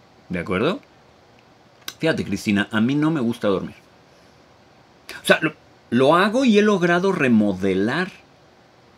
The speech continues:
m-, mi forma de pensar y de ser para dormir.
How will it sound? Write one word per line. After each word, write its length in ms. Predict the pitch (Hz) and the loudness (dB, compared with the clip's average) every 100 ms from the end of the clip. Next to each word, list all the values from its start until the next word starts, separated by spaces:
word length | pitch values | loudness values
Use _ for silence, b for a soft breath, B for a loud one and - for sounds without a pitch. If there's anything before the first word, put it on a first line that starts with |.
| _ _ - - | _ _ -16 -8
m-, 300 | 92 98 98 | -4 -4 -2
mi 280 | 110 104 98 | 0 0 -2
forma 400 | - 139 160 147 | -2 -2 0 -2
de 100 | 113 | -2
pensar 500 | 98 90 - 123 139 | -4 -6 -4 -4 -2
y 80 | |
de 140 | 117 87 | -4 -6
ser 340 | - 107 131 - - _ _ _ _ _ _ _ _ _ _ _ _ _ | -4 -4 -4 -8 -20 _ _ _ _ _ _ _ _ _ _ _ _ _
para 300 | - 85 82 | -12 -10 -10
dormir. 360 | 78 76 143 | -10 -4 -4